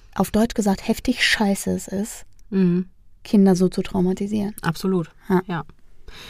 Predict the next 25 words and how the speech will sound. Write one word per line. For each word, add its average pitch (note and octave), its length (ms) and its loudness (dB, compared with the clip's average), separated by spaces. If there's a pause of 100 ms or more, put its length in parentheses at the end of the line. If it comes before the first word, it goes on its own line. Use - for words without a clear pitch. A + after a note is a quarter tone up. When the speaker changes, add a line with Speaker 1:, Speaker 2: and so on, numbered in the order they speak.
(280)
Speaker 2:
Und G3 280 2
mit G3 100 6
der G#3 60 8
Demütigung G#3+ 560 6
des F#3+ 160 0
Vaters G#3 500 4
nicht G3+ 320 2
genug. G3 680 4
Ähm, A3 540 4 (160)
Gary A3 300 10
wurde A3 160 8
nämlich G#3 260 4 (140)
außerdem G3+ 760 6
in F#3+ 140 4
der G3 120 4
Schule A3 380 0
aufgrund F#3+ 380 0
seines F#3 400 2
deformierten F#3 640 2
Kopfes - 540 -4
schikaniert. D#3 760 -6
Diese F#3 300 4
Deformität F#3+ 760 6
hatte G3+ 200 0
er F#3+ 300 6